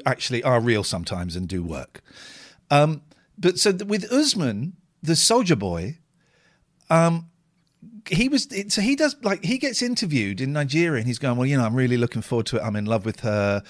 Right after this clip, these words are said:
Um, I think this is great." And Catherine's going, "Well, he sounds like he means it." And I said, "Well, because if he didn't mean it,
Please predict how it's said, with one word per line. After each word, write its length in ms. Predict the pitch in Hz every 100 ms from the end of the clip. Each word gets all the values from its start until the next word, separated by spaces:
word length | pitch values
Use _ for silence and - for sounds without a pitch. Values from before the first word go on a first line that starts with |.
| - - _
Um, 340 | 107 98 98 95
I 60 |
think 200 | - 120
this 160 | 101 -
is 60 | 98
great." 240 | 113 104
And 100 | 104
Catherine's 340 | - 196 202
going, 140 | 185 185
"Well, 80 | 220
he 60 |
sounds 360 | 214 254 294 285
like 160 | 214 -
he 80 | 202
means 400 | 233 302 294 123
it." 180 | 82 - - - - -
And 80 | 285
I 20 |
said, 160 | 277 302
"Well, 220 | 330 285 - _ _ _ _
because 480 | 294 277 320 294 - - _ _ _
if 220 | - 285 -
he 140 | 311
didn't 480 | - 311 320 254 156
mean 280 | 147 120 92
it, 280 | 101 196